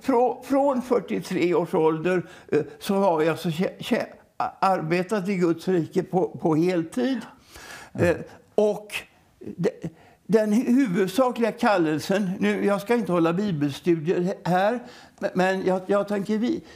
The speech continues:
Speaker 1: vis-, visa någonting.
Speaker 2: Ja.
Speaker 1: Eh, det, det, det, det här är en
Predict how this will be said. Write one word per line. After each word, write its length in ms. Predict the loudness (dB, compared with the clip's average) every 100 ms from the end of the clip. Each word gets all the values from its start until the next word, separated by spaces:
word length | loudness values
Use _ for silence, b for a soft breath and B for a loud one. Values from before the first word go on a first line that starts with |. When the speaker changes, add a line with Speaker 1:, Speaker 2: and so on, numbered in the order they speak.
| B
Speaker 1:
vis-, 380 | 0 0 -2 -2
visa 440 | 0 0 0 0
någonting. 760 | 2 2 2 0 0 0 0 -2 -6
Speaker 2:
Ja. 80 | -6 -6 B B B 0
Speaker 1:
Eh, 120 | 0 0
det, 140 | -6 -2
det, 180 | -2 -2 -8 B
det, 180 | -2 0
det 240 | 2 2
här 380 | 4 2 2 2
är 240 | 2 4
en 300 | 4 0 -2